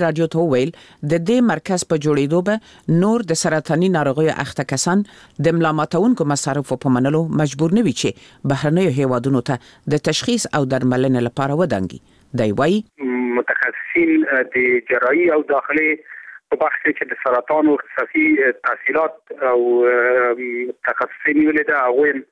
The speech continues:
Speaker 2: موږ سره شته دي او، آه، دا سرویس به انشاءالله زموږ، آه، هموطنان چې په سرطاني ناروغیو کې اخته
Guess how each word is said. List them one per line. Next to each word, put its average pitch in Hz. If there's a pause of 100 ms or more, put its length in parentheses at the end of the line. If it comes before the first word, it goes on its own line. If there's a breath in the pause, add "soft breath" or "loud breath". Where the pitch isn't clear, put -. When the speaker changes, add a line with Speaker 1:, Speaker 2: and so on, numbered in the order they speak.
(480 loud breath)
Speaker 2:
موږ 135
سره 123
شته 160
دي 160 (380)
او، 117 (240)
آه، 120 (100)
دا 135 (100)
سرویس 139
به 139
انشاءالله 143 (300)
زموږ، 131 (160)
آه، 120
هموطنان 131
چې 139 (400)
په 120 (280)
سرطاني 123 (120)
ناروغیو 123
کې - (100)
اخته -